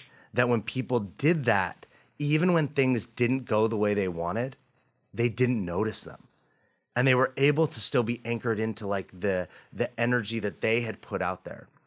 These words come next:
You know, our mind and our thoughts really control our energy and our actions. So that's what I wanna leave you with. I'm gonna pause right there with that, and I'm gonna introduce you to our guest now. Um, again, if you like when I'm doing stuff like this, please tell me. Uh, and if it's helpful and valuable, that's my intention, is just to always create value.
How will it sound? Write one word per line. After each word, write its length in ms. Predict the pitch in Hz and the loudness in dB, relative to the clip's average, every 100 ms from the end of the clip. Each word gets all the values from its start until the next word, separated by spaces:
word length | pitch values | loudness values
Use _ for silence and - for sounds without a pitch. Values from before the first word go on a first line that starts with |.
| _ | _
You 60 | - | -2
know, 80 | 110 | 0
our 120 | 113 | 2
mind 360 | 110 113 117 117 | 2 2 0 0
and 80 | |
our 80 | 107 | -2
thoughts 280 | 98 101 - | 0 -2 -2
really 180 | 95 95 | -4 -6
control 640 | - 92 - 95 92 87 - | -6 -10 -4 -2 0 -2 -4
our 180 | 92 | -8
energy 400 | 80 95 95 87 | -6 -6 -6 -6
and 80 | 87 | -8
our 80 | 82 | -8
actions. 560 | 85 87 - 113 123 - - - | -8 -10 -8 -8 -8 -12 -18 -16
So 460 | - 117 104 95 - - | -6 0 2 0 -4 -6
that's 220 | 110 117 | -2 0
what 80 | 147 | 2
I 40 | |
wanna 140 | 120 | 2
leave 200 | 104 98 | 0 -2
you 80 | 90 | 0
with. 200 | 95 92 - | 0 -2 -4
I'm 80 | 104 | -2
gonna 160 | 107 | -2
pause 420 | 104 - 95 92 95 | -2 -2 -2 0 -2
right 180 | 90 | -4
there 200 | - 90 | -2 -2
with 160 | 87 85 | -2 -2
that, 240 | 87 85 - | -2 -4 -6
and 100 | 95 | -4
I'm 80 | 95 | -4
gonna 120 | 92 | -4
introduce 480 | 87 - 87 85 - | -8 -10 -10 -10 -10
you 60 | |
to 100 | - | -6
our 100 | 87 | -6
guest 340 | 80 85 80 - | -4 -4 -4 -4
now. 260 | 82 82 - - - | -6 -6 -10 -20 -10
Um, 420 | - 90 85 76 - | -4 -4 -4 -8 -12
again, 420 | 101 101 104 92 87 | -8 -2 -2 -2 -8
if 140 | - - | -16 -8
you 80 | 107 | -2
like 260 | 101 98 | -2 -2
when 140 | 104 92 | -6 -4
I'm 160 | 90 | -4
doing 200 | 98 92 | -2 -4
stuff 220 | 85 90 | -4 -8
like 160 | - 85 | -6 -6
this, 160 | 92 - | -6 -8
please 280 | - 95 | -10 -10
tell 180 | - 82 | -10 -10
me. 220 | 82 82 | -8 -10
Uh, 240 | 80 85 76 - - - - _ - | -10 -10 -12 -16 -20 -20 -20 _ -14
and 200 | 87 90 | -10 -10
if 160 | 73 | -10
it's 100 | 90 | -10
helpful 300 | - 87 - | -6 -6 -6
and 80 | 85 | -6
valuable, 420 | 82 80 80 80 | -4 -6 -6 -8
that's 340 | 78 85 78 - | -8 -8 -8 -10
my 120 | 85 | -10
intention, 400 | 80 85 78 80 | -10 -12 -12 -12
is 140 | 80 - | -14 -14
just 180 | 69 | -14
to 60 | - | -14
always 320 | - - - | -14 -14 -14
create 280 | - 85 80 | -14 -14 -14
value. 440 | 82 85 85 85 | -14 -12 -14 -16